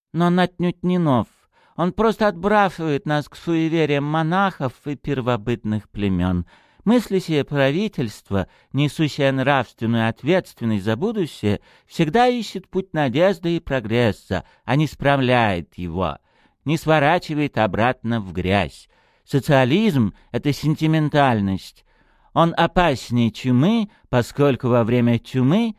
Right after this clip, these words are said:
самые сильные вызовут". Магистр не без грусти усмехнулся. "Вы сами знаете, что мы с вами по-разному относимся к разногласиям. Здесь кто-то недавно рассказывал, как гулял с другом вдоль реки.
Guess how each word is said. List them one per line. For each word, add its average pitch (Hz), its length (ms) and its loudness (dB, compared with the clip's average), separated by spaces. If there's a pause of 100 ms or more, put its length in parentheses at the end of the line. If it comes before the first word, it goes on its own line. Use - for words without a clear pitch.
самые 120 500 2
сильные 156 760 0 (180)
вызовут". 104 880 0 (640)
Магистр 90 640 -4
не 95 160 0
без 87 240 -4
грусти 92 600 -6 (160)
усмехнулся. 80 1120 -8 (520)
"Вы 254 200 2
сами 185 340 0
знаете, 107 580 -2
что 117 180 -2
мы 117 160 2
с - 80 -20
вами 107 320 0
по-разному 104 720 -2
относимся 95 640 -4
к - 80 -20
разногласиям. 87 880 -4 (400)
Здесь 185 260 2
кто-то 196 260 0
недавно 175 380 0
рассказывал, 139 580 -2
как 117 180 -4
гулял 117 360 2
с 104 80 -6
другом 107 420 -2
вдоль 104 260 0
реки. 104 560 -2